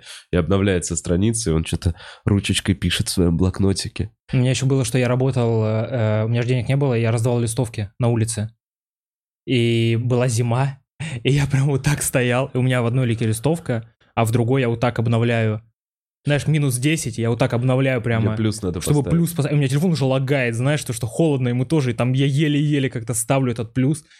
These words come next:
Speaker 2: Просто бывало, знаешь, как плюсы бывало проебываешь, что ты едешь в метро и обновляешь, и заезжаешь,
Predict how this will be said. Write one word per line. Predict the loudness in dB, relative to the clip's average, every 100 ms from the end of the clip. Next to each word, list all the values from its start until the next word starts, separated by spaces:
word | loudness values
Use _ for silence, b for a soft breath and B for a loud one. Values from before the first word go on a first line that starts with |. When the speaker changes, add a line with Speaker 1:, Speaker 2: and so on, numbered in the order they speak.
| b
Speaker 2:
Просто | -6 -2
бывало, | 2 2 2
знаешь, | 0 -2
как | -2
плюсы | -2 -2 0
бывало | 2 2
проебываешь, | 2 0 0 0 0 -2 B B
что | -8 -2
ты |
едешь | 0 0 0
в |
метро | 0 2 0 0
и | 0
обновляешь, | 0 2 2 2 0 0 -4 B B B
и | 0
заезжаешь, | 2 0 0 0 0 0 -4